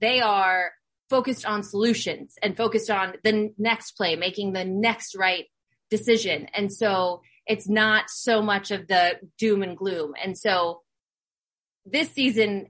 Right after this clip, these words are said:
early on, I wasn't as, I don't know, beat down as I feel like I was last year with everything that was going on. And now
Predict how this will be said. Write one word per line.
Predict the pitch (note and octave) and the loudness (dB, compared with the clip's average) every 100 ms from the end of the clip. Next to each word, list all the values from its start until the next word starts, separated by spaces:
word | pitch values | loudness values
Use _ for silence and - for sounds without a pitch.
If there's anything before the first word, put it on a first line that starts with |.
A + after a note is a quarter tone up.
| _ | _
early | A3+ A#3 A#3+ A3 | 2 4 2 2
on, | F#3+ F3 E3+ | 2 0 0
I | F#3+ | -2
wasn't | F#3+ G#3 G3+ G#3 G3+ | 2 0 0 -6 -8
as, | E3+ F3 E3+ E3 E3 - - _ _ _ | -8 -2 0 0 -4 -14 -20 _ _ _
I | F3 | -18
don't | E3+ | -12
know, | C#3+ C#3 D3 _ | -12 -12 -16 _
beat | B3 A#3+ G#3 | -4 -2 0
down | E3+ E3 G#3 | -2 -2 -4
as | A3+ G#3 | -2 0
I | G3+ | 0
feel | A3 | 0
like | A3 A3 | 2 2
I | G3 | 0
was | G3 G3+ | 0 0
last | G#3 F#3+ - C4+ | 0 0 -2 -4
year | C#4 D4+ | -4 -4
with | C#4+ | -6
everything | B3+ C4+ C4+ | -6 -6 -8
that | C4 | -8
was | C4+ | -8
going | C4 B3+ B3 | -6 -4 -4
on. | B3+ C#4 A3 | -6 -6 -2
And | G#3 G#3 G3+ | 0 2 2
now | G#3+ B3 G#3 F3+ F3 | 2 2 2 0 -4